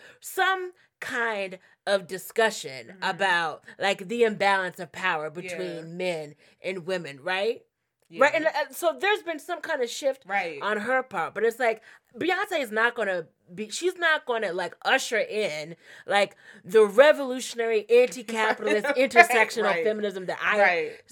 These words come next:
Speaker 1: that I subscribe to, and quite honestly, it's not her job to do
Speaker 2: It's
Speaker 1: that.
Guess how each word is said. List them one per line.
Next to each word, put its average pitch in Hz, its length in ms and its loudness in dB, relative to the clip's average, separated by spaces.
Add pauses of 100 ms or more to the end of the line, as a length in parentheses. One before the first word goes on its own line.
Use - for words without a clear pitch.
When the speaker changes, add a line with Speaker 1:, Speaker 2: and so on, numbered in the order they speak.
(100)
Speaker 1:
that 220 200 6
I 262 180 8
subscribe 285 580 -2
to, 285 140 -8
and 240 160 0
quite 339 240 0
honestly, 302 300 -4
it's 202 120 -10
not 233 200 -2
her 226 160 -2
job 202 280 0
to 185 80 -10
do 196 120 -10
Speaker 2:
It's 208 80 -8
Speaker 1:
that. 208 260 0